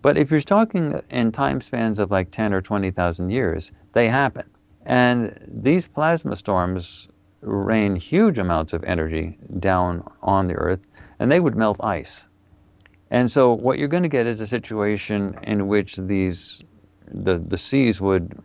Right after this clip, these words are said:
the ice would melt and the seas would rise. And if, if there was an extraterrestrial species that knew this was coming, say in a year,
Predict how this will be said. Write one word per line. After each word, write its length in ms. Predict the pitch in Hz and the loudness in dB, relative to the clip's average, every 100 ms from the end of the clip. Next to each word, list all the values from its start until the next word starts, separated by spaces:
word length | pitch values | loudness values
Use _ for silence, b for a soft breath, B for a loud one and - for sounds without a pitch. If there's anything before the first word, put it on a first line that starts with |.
| - | -4
the 140 | 95 | 0
ice 260 | 110 131 - | 2 2 0
would 120 | 110 | -4
melt 300 | 98 107 107 | 0 0 -2
and 120 | 95 | -8
the 60 | 82 | -10
seas 340 | - 110 92 | -6 -4 -4
would 120 | 87 85 | -6 -2
rise. 520 | 110 101 82 87 - b b b b b b _ | 0 0 0 -4 -10 b b b b b b _
And 500 | - 117 113 113 110 - _ - | -2 2 4 4 0 -10 _ 0
if, 420 | 143 135 - - _ _ _ _ _ _ _ _ _ _ | 2 2 -2 -20 _ _ _ _ _ _ _ _ _ _
if 200 | 135 - | 0 2
there 140 | 151 | 2
was 200 | 135 143 | 2 0
an 340 | 127 113 110 - - | 0 0 -2 -6 -4
extraterrestrial 840 | 110 107 90 - 143 - 101 85 | -4 -6 -6 -2 -2 -4 -4 -4
species 600 | - 101 95 - 90 85 | -4 -4 -2 -4 -6 -4
that 140 | 87 | -2
knew 240 | 95 113 107 | 2 2 2
this 220 | 104 - | -2 -2
was 300 | 92 85 - _ | -4 -6 -12 _
coming, 520 | - 139 90 87 90 - | -2 -2 0 -4 -8 -12
say 280 | - 95 90 | 0 0 2
in 260 | 87 85 - | -2 -6 -10
a 60 | 82 | -6
year, 380 | 85 101 107 | 0 2 0